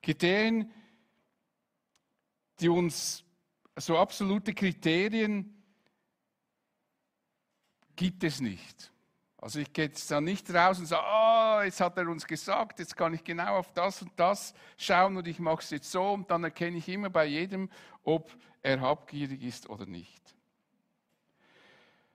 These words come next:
Es geht auch nicht darum, dass ich erkenne, ob ein anderer habgierig ist,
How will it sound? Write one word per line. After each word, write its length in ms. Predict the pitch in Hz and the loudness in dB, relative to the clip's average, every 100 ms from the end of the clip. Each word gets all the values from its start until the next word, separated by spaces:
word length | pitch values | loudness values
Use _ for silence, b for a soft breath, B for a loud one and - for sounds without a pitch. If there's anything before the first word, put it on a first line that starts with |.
| b b b _ _ | b b b _ _
Es 140 | 139 | -6
geht 220 | - 185 185 | 2 6 6
auch 120 | 180 | 4
nicht 200 | 196 - | 0 2
darum, 380 | 175 170 220 214 | 4 4 2 2
dass 220 | 170 - | 2 2
ich 120 | 170 | -2
erkenne, 400 | 170 - 170 170 | -2 2 2 2
ob 80 | 147 | 6
ein 160 | 143 139 | 6 8
anderer 380 | 160 233 233 | 6 4 0
habgierig 680 | 214 214 214 - 202 202 196 | 4 4 2 -6 -6 -6 -6
ist, 460 | 131 - - - | -6 -6 -12 -14